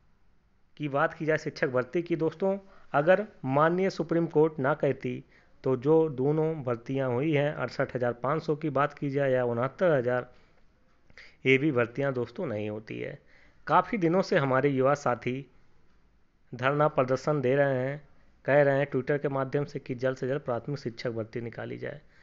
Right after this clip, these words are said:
लेकिन योगी सरकार टस से मस नहीं हो रही है।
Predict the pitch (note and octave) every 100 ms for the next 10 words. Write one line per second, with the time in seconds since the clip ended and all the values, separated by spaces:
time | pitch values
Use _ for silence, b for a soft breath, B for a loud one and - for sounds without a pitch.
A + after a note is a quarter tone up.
0 | b b B2 D3 G3 G#3 G3+ G3+ b b
1 | b b _ _ _ _ _ _ - C3
2 | E3 E3+ F#3+ F#3+ - - C#3+ C3+ D3 E3+
3 | F3+ - - _ _ _ - C#3+ C#3+ D#3+
4 | C3+ C#3 - D3 D3 C#3+ C#3 C#3 C3 D3